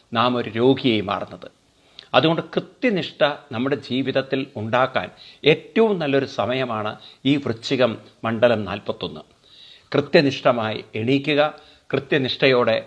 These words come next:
ജീവിതം കൊണ്ടു നടക്കുക. അങ്ങനെ നമ്മുടെ വീടുകളിൽ സംഭവിക്കുമ്പോൾ പ്രാണശക്തി, ആ വീട്ടിലുള്ളവരുടെ പ്രാണശക്തി ഉണരുന്നു. ഇതിനെയാണ് നമ്മളൊരു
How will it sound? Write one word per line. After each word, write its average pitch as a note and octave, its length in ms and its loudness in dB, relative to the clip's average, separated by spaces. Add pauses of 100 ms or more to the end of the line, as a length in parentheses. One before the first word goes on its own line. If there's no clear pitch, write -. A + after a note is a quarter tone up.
(120)
ജീവിതം A#2 420 0
കൊണ്ടു G#2 300 -2
നടക്കുക. - 380 -6 (600)
അങ്ങനെ G#3+ 320 2 (180)
നമ്മുടെ D3+ 340 0
വീടുകളിൽ D#3+ 500 0
സംഭവിക്കുമ്പോൾ C3 760 0 (520)
പ്രാണശക്തി, E3+ 840 0 (140)
ആ C#3+ 100 2
വീട്ടിലുള്ളവരുടെ E3+ 880 0 (140)
പ്രാണശക്തി D3 840 0 (480)
ഉണരുന്നു. B2+ 460 4 (760)
ഇതിനെയാണ് G3 420 2
നമ്മളൊരു E3+ 320 -2